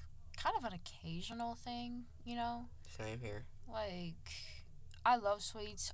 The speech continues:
Speaker 1: I could eat me some sweets, but it's just, like, I just know it's not good for, like,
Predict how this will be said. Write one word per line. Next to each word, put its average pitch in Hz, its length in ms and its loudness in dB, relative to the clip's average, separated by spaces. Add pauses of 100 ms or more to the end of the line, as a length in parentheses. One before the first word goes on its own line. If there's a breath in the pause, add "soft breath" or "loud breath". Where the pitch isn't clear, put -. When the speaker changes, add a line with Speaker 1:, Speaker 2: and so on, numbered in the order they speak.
Speaker 1:
I 202 80 8
could 190 200 -6 (140)
eat 185 180 -4
me 180 140 -2
some 170 220 0
sweets, - 640 -2 (180)
but 175 120 -2
it's 170 200 -2
just, 175 220 0
like, 156 400 0 (420)
I 190 100 6
just 185 180 -4
know 175 180 2
it's 160 160 0
not 165 200 -2
good 165 220 -2
for, 160 160 -6
like, 156 300 -6